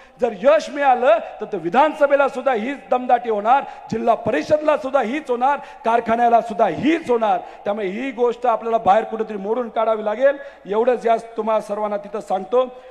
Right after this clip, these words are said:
आणि तुम्ही पवार साहेबांबरोबर राहाल असा विश्वास या ठिकाणी व्यक्त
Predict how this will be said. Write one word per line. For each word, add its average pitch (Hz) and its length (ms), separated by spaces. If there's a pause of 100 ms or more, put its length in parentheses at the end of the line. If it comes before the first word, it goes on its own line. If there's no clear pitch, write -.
आणि 214 140
तुम्ही 240 240
पवार 240 320
साहेबांबरोबर 226 640
राहाल 208 300 (320)
असा 196 280
विश्वास 226 640 (340)
या 240 140
ठिकाणी 233 400
व्यक्त 233 300